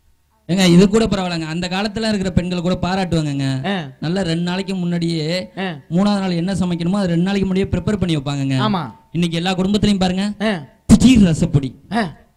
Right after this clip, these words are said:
Speaker 1: திடீர் சாம்பார் பொடி,
Speaker 2: ஆ.
Speaker 1: திடீர் chicken masala.
Speaker 2: ஆ.
Speaker 1: அந்த அக்கா திடீர்னு கடையில வாங்குது,
Speaker 2: ஆ.
Speaker 1: திடீர்னு பிரிக்குது,
Speaker 2: ஆ.
Speaker 1: திடீர்னு சமைக்குது.
Speaker 2: ஆ.
Speaker 1: அண்ணன் திடீர்னு வராரு,
Speaker 2: ஆ.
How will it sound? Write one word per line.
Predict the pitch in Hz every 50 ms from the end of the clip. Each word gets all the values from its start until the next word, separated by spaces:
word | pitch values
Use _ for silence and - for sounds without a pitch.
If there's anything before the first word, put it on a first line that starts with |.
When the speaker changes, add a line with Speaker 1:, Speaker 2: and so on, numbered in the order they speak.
| _ _ _
Speaker 1:
திடீர் | - 202 214 269 269 -
சாம்பார் | - - 190 190 185 180 160
பொடி, | 143 - 143 131 104 - -
Speaker 2:
ஆ. | 208 233 196 156 127 - - _ _ _ _ -
Speaker 1:
திடீர் | 226 220 - 254 277 269 -
chicken | - 185 - - 208 196
masala. | 180 160 - 156 147 143 143
Speaker 2:
ஆ. | 127 180 220 202 170 135 - _ _ _ _ _ _ _ -
Speaker 1:
அந்த | 175 190 214
அக்கா | 202 202 - 240
திடீர்னு | 226 - 233 214 202 240 269 254 262 262
கடையில | - - 190 196 202 185 165 160
வாங்குது, | 156 165 165 156 139 131 127 - - 143 196 214
Speaker 2:
ஆ. | 196 170 139 - - _ _ -
Speaker 1:
திடீர்னு | 240 247 202 247 269 277 277 285
பிரிக்குது, | 247 - 214 208 202 175 202 202 160 143 135 131 127 214 233 208
Speaker 2:
ஆ. | 175 143 - - _ _ -
Speaker 1:
திடீர்னு | - 247 226 277 294 277 277 277
சமைக்குது. | 226 180 208 214 233 233 - 233 214 175 160 143 131 135 208 240 226
Speaker 2:
ஆ. | 190 160 - _ _ _ _
Speaker 1:
அண்ணன் | - 196 247 285 302 285 226
திடீர்னு | - 226 208 240 302 330 311 311 277 226
வராரு, | 202 202 214 220 214 185 160 147 135 139 214
Speaker 2:
ஆ. | 226 208 175